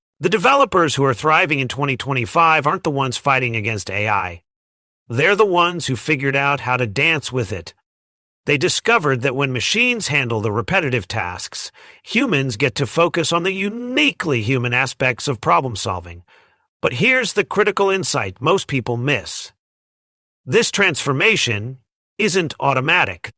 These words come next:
It requires intentional skill development, strategic thinking, and the courage to embrace change rather than fear it.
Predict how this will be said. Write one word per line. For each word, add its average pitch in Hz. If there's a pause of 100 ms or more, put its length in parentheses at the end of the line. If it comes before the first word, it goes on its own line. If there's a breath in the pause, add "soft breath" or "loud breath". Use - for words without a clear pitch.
(460)
It 190
requires 165
intentional 151
skill 180
development, 110
strategic 147
thinking, 107 (200 loud breath)
and 117
the 107
courage 175
to 151
embrace 123
change 104
rather 110
than 98
fear 98
it. 80